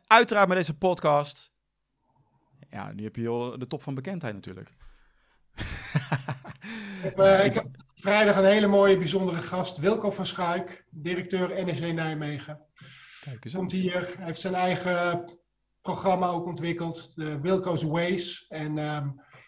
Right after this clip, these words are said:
Speaker 2: ja, ik kijk er weer enorm naar uit om, eh, om met hem een, eh, energieke, sportieve en boeiende podcast, eh,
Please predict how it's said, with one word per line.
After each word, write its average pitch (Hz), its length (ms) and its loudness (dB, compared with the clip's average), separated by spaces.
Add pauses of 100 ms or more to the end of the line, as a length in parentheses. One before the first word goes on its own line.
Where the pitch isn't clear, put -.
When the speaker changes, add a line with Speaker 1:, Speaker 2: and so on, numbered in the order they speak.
(160)
Speaker 2:
ja, 143 160 -6
ik 190 120 -6
kijk 180 240 2
er 185 60 2
weer 175 160 -2
enorm 175 440 0
naar 170 120 0
uit 160 340 -2
om, 151 180 -4
eh, 147 320 -6
om 151 300 -8
met 151 140 -6
hem 160 220 -4
een, 147 200 -4
eh, 147 360 -8
energieke, 165 640 -4
sportieve 185 800 -4
en 165 360 -4
boeiende 170 340 0
podcast, - 720 -8
eh, 143 360 -4